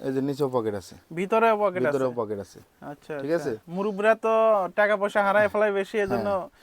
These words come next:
Speaker 2: নিচের পকেটে রাখলে কিন্তু হারানোর
Speaker 1: এগুলোর
Speaker 2: ভয় নেই।
Speaker 1: প্রাইস কত জানেন?
Speaker 2: কত?
Speaker 1: মাত্র একশো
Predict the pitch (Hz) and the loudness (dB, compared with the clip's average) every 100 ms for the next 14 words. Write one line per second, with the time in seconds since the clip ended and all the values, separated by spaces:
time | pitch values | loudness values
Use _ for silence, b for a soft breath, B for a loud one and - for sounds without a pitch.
0 | b 196 214 202 208 214 220 214 214 214 | b -4 -2 2 2 2 2 0 -2 -2
1 | 214 208 196 190 165 170 175 180 190 - | 0 4 4 4 4 4 6 8 6 6
2 | 196 196 202 202 147 120 _ 202 202 196 | 2 4 4 4 0 -6 _ -2 2 2
3 | 143 143 156 156 165 147 - | 2 0 -2 0 0 0 -2